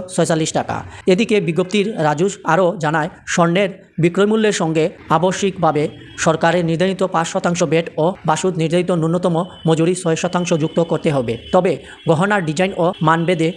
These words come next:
মজুরির তারতম্য হতে পারে। এর আগে সর্বশেষ গত আট সেপ্টেম্বর দেশের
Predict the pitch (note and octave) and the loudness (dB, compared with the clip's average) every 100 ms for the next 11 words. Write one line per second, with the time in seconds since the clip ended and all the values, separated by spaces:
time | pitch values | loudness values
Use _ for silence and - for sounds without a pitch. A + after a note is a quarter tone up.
0 | D#3 D3+ E3 F#3 - - - E3 D#3+ E3+ | -2 0 0 0 -4 -6 0 0 2 0
1 | E3 D#3+ G3+ - - E3 E3 E3+ D3+ B2 | 2 0 -2 -4 -6 -2 0 0 0 -2
2 | - - F3+ G#3+ E3+ D3+ D3+ - - F3+ | -6 0 2 2 0 -2 -4 -6 -4 0
3 | F#3 G3+ F#3 F#3 - E3+ E3+ F3 F3 F#3 | 0 0 0 -2 -2 -2 0 0 0 -2
4 | F#3+ F3 E3 D3+ D#3+ F3+ | -2 0 0 0 0 0